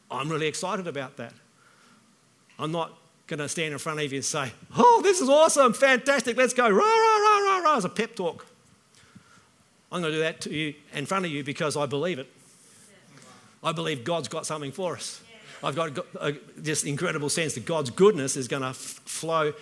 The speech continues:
into and through this congregation here in Hahndorf, and it's gonna overflow into Parkside in the first instance, into other places beyond that. It's like the work involved in doing that is not work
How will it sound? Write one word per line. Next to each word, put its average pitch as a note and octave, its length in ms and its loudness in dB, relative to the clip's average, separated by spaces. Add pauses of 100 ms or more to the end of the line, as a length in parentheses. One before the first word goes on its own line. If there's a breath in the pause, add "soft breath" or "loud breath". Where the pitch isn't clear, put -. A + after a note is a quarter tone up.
(280 loud breath)
into F3 560 2
and C3 180 -8
through F#3 480 -2
this D3+ 220 -4
congregation D3+ 640 -6
here C#3+ 120 -2
in C3 60 -4
Hahndorf, C3+ 540 -4 (400 loud breath)
and D3+ 120 -4
it's C#3 140 -8
gonna D3 240 -4
overflow D#3 500 -4
into E3 200 -6
Parkside D3+ 580 -4
in C3+ 100 -4
the C3 60 -8
first F3 320 -6
instance, C#3+ 380 -6
into C#3+ 300 -8
other D#3+ 180 -4
places C#3 400 -6
beyond D3 360 -8
that. E3 200 -6 (400 loud breath)
It's - 100 -16
like D3+ 260 0
the D#3 80 -2
work F#3+ 300 0
involved E3+ 400 -4
in D3 100 -6
doing E3+ 280 -6
that F3 220 -4 (920)
is C#3 160 -6
not F3 240 -6
work D3+ 400 -2